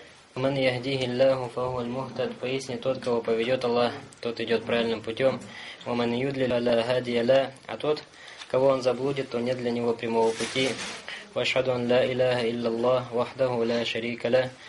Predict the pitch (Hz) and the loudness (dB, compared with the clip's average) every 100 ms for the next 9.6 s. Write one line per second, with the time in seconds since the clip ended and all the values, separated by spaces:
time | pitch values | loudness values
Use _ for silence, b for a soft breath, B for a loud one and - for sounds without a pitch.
0 | B B 123 123 117 120 135 - 123 113 | B B 0 0 0 -2 -2 -2 -4 -4
1 | 120 127 123 117 113 123 123 117 - 127 | -2 -2 -2 -4 -2 2 2 2 -4 -2
2 | 123 117 110 - 117 120 117 113 113 110 | -2 -2 -4 -2 -2 -2 -2 -2 0 0
3 | 110 120 120 117 B B B B - 117 | 0 0 0 -6 B B B B -8 -4
4 | 113 120 139 123 - - 117 113 123 131 | 0 2 2 0 -2 0 0 0 0 -2
5 | 120 113 117 113 - 110 113 110 117 117 | -2 2 2 2 0 0 0 0 -2 -2
6 | 117 113 107 120 120 110 110 101 113 110 | -2 -4 -4 -6 -4 -2 -2 0 0 -2
7 | 110 107 104 101 131 127 117 - B B | -6 -4 -4 -4 -4 -4 -4 -8 B B
8 | B B B 127 123 - 131 135 - 117 | B B B 2 2 2 -2 -2 -8 -8
9 | - 113 107 123 120 | -6 -6 -6 -4 -4